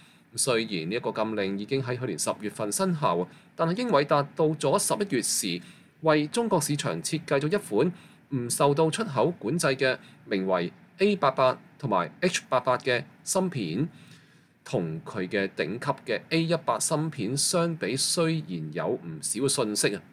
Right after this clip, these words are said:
但係仍然能夠完成好多A I運算任務。根據市場研究公司Trend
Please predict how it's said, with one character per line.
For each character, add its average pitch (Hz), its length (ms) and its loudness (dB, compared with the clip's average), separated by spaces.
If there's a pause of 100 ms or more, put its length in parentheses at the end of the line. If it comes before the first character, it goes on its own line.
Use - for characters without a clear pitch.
(120)
但 175 180 2
係 165 100 2
仍 104 200 2
然 95 260 -2
能 95 160 -2
夠 151 100 2
完 113 200 0
成 85 280 -2 (120)
好 104 160 -4
多 160 240 4 (140)
A 143 160 0
I 139 300 0 (120)
運 95 160 0
算 98 220 -4
任 92 180 -2
務。 87 300 -2 (720)
根 107 240 -2
據 98 280 0
市 92 280 -2
場 85 300 -4
研 76 220 -6
究 104 180 2
公 120 260 -4
司 131 140 -2 (340)
Trend 180 320 2